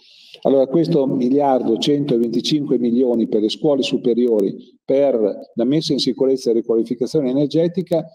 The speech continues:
è quell'elemento che ci dice: noi stiamo lavorando per rintracciare e ritrovare il filo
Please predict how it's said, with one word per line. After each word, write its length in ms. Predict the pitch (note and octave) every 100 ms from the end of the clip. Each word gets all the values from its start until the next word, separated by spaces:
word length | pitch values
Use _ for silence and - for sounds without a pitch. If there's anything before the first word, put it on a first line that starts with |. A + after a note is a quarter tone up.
| -
è 520 | - D#3+ G3+ - - _ _ _ _ _ _
quell'elemento 540 | - C#3 C#3+ D#3 E3 D#3
che 100 | D#3
ci 140 | D#3
dice: 680 | D3 F3 F3 F3 - - - _ _
noi 120 | - C#3+
stiamo 240 | D3 C3+
lavorando 500 | C3+ C#3+ E3+ E3+ D#3+
per 160 | D3 C3
rintracciare 880 | C3 C3 C3 D3+ C3 A#2+ A2+ B2
e 80 | -
ritrovare 920 | A#2+ - B2+ C3 D3+ D3+ D3+ - - _
il 140 | B2+
filo 720 | A#2 - E3 F3+ F3+ F3+ -